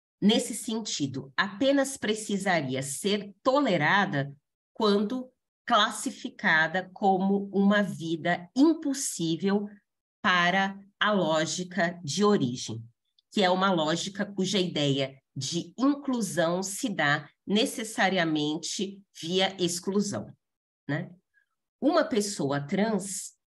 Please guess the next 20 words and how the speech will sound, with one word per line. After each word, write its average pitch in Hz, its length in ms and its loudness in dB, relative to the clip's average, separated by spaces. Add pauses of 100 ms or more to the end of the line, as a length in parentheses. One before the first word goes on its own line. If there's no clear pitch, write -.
(140)
é 190 300 2 (220)
uma 202 340 2
pessoa 190 640 -4 (120)
desobediente 185 1500 0
da 185 160 2
norma. - 480 -4 (520)
E 196 320 2
a 175 100 2
desobediência 170 1120 0
na 143 120 -2
nossa 135 340 -6
sociedade 143 920 -2 (280)
deve 214 440 0
ser 143 500 -4
punida 208 760 2 (280)
com 135 420 -2 (420)
adoecimento 190 1120 -2 (320)
ou 190 280 2
com 233 200 -4
morte. - 540 -8